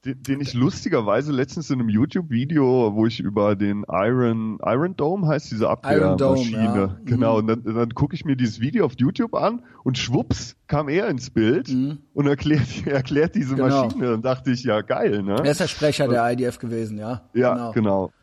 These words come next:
Speaker 2: Genau,
Speaker 1: Mhm.
Speaker 2: ja. Äh, und über den, äh, über, bei dessen Folge kamen auf einen Schlag ganz, ganz viele Leute. Ich weiß nicht, wer mir dann wieder entfolgt. Mittlerweile,
Speaker 1: Ja.
Speaker 2: es folgen immer, es wird entfolgt, das wird mehr. Ähm,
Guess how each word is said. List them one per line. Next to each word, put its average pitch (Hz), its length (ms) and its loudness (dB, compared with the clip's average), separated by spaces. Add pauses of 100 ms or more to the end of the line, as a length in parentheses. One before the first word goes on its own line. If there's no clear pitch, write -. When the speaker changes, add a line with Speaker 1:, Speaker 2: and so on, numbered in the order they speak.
(180)
Speaker 2:
Genau, 160 280 -2
Speaker 1:
Mhm. 131 40 0
Speaker 2:
ja. 147 640 2
Äh, 143 60 0
und 156 380 -2 (300)
über 160 180 -2
den, 208 380 0
äh, 156 120 2
über, 151 180 4 (140)
bei 151 180 0
dessen 180 300 0
Folge 175 260 2
kamen 165 240 -2
auf - 260 -8
einen 165 300 -4
Schlag 135 560 -2
ganz, 156 240 0
ganz 139 220 -2
viele 139 180 -2
Leute. 139 160 -2
Ich - 180 -10
weiß 156 300 0
nicht, 151 240 -6
wer 156 160 2
mir 165 180 -2
dann 147 200 0
wieder 147 160 2
entfolgt. 151 480 0 (340)
Mittlerweile, 160 540 2
Speaker 1:
Ja. 160 100 -2
Speaker 2:
es 147 100 -10
folgen 170 300 0
immer, 156 240 0
es 147 160 -2
wird 156 140 -4
entfolgt, 151 640 0 (260)
das 139 180 -6
wird 160 180 -2
mehr. 165 440 2 (400)
Ähm, 165 520 2